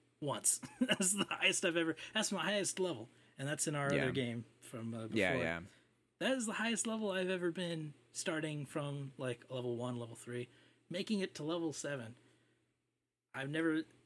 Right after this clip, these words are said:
Speaker 1: the only other time I've played higher than that is when we've started higher than that. Like, we're just gonna start a game at level ten, or we're gonna start a game at level
Speaker 2: Right.
Speaker 1: twenty.
Speaker 2: Yeah.
Speaker 1: So you,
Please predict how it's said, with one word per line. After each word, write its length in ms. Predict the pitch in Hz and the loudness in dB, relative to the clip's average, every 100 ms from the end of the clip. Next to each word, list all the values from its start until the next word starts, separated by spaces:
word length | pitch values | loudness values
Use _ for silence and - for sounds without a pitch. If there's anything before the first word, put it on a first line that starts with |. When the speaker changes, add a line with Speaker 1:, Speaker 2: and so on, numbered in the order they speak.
| - | -12
Speaker 1:
the 140 | 151 185 | -2 2
only 160 | 214 | 4
other 100 | 202 | 4
time 240 | 190 185 170 | 2 0 0
I've 100 | - | 0
played 180 | 170 | 0
higher 220 | 175 233 170 | 2 2 2
than 100 | 143 | 0
that 160 | 151 160 | -2 -2
is 80 | |
when 140 | 147 165 | -2 -2
we've 100 | 147 | 4
started 440 | - - 277 151 | 4 4 2 2
higher 220 | 135 113 113 | 0 -2 -4
than 100 | 110 | -6
that. 180 | 101 - | -10 -12
Like, 220 | - 123 123 | -10 -10 -8
we're 80 | 135 | -8
just 220 | 151 160 | -4 -2
gonna 160 | - 151 | -2 -2
start 420 | - - 190 220 | -2 0 2 2
a 60 | 165 | 2
game 420 | 143 139 147 147 | 0 0 -2 -4
at 180 | 135 156 - - | -6 -8 -12 -10
level 200 | 135 160 | -6 -4
ten, 280 | 151 170 113 | -2 -2 -2
or 60 | 113 | -6
we're 60 | |
gonna 140 | 135 123 | -8 -4
start 360 | - - 180 | -4 0 0
a 40 | 143 | 0
game 160 | 131 | 0
at 60 | 110 | 2
level 180 | 80 78 | 2 2
Speaker 2:
Right. 80 | 160 | -2
Speaker 1:
twenty. 340 | 156 120 - - - _ _ _ _ _ | -6 -6 -8 -18 -20 _ _ _ _ _
Speaker 2:
Yeah. 360 | - 92 80 87 104 _ _ | 0 2 2 -4 -10 _ _
Speaker 1:
So 120 | - | 0
you, 300 | 165 170 175 | 4 4 4